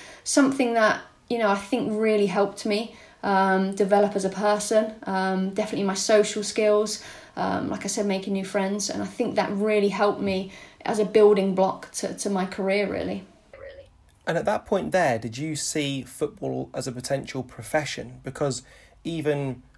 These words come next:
Speaker 2: roll on, say, fourteen years, it's night and day compared to what it was then to what it is now. And so there are avenues and opportunities now, which I'm not sure if back then you'd have kind of seen it in the same way.
Speaker 1: Yeah, no, I d-,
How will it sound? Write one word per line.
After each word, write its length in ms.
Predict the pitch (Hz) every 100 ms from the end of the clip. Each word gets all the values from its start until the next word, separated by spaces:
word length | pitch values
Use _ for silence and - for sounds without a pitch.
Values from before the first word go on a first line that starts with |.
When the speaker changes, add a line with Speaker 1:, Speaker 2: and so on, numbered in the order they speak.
| _
Speaker 2:
roll 380 | 139 143 139 135
on, 400 | 131 123 127 -
say, 240 | - 123
fourteen 640 | 113 147 135 127 135 123 127
years, 480 | 139 113 117 120 - - -
it's 240 | 127 -
night 280 | 156 170 -
and 220 | 147 139
day 400 | 156 156 131 107 - -
compared 440 | 135 131 139 123
to 360 | - 131 120 117 _ _ _
what 280 | 127 135 147
it 80 | 139
was 160 | 131
then 220 | 135 131
to 120 | 123 135
what 100 | 135
it 80 |
is 160 | 135 120
now. 480 | 135 147 117 113 113 - - -
And 180 | - 143
so 220 | - 143
there 160 | 135 135
are 120 | 135
avenues 380 | 151 151 143 135
and 80 | 139
opportunities 720 | 135 131 226 240 - 131 120
now, 380 | 123 120 151 165 - _
which 380 | - 143 - - - _ -
I'm 120 | 147
not 140 | 175
sure 180 | - 170
if 120 | 151
back 240 | 156 151 -
then 180 | 147
you'd 160 | 139 139
have 100 | 135
kind 140 | -
of 80 | 135
seen 220 | - 160
it 40 | 143
in 80 | 131
the 60 |
same 240 | - 131 131
way. 220 | 156 143 - - - -
Speaker 1:
Yeah, 160 | 311
no, 140 | 339 -
I 100 |
d-, 100 | 285